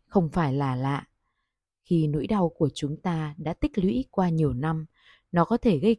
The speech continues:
cản trở khả năng lắng nghe của chúng ta, ngay cả khi điều đó được nói ra là rõ ràng. Tôi nói với người vợ, "Tôi muốn nói với chị điều tôi đã nghe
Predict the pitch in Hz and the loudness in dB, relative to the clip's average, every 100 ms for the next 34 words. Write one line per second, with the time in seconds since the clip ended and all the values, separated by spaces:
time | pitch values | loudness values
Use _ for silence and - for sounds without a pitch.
0 | - 175 131 - 147 123 - 135 147 156 | 0 -2 -2 -4 -4 -4 -4 -4 -2 -2
1 | 143 175 226 214 190 139 - 135 147 180 | -2 0 2 2 2 -2 -2 -6 -2 -2
2 | 175 - _ _ _ - 233 233 175 - | -2 -6 _ _ _ 2 2 4 -2 0
3 | 190 190 175 165 143 127 131 180 202 170 | 0 2 2 4 4 2 -2 0 0 2
4 | 135 135 147 - 180 165 139 135 120 151 | 0 -2 -2 0 0 -2 -4 -6 -4 -2
5 | 214 - 156 120 - _ _ _ _ _ | -2 0 -2 -2 -8 _ _ _ _ _
6 | _ _ _ 170 156 147 139 165 151 139 | _ _ _ 2 4 2 0 2 2 4
7 | 196 170 - 151 135 _ _ _ _ _ | 4 4 4 2 2 _ _ _ _ _
8 | _ _ _ _ _ _ _ - 180 170 | _ _ _ _ _ _ _ 4 6 6
9 | 160 170 170 160 175 170 - 226 - 160 | 4 2 2 2 2 2 0 -2 -2 4
10 | 156 - 160 156 147 202 190 170 156 | 4 6 4 4 2 2 2 2 -2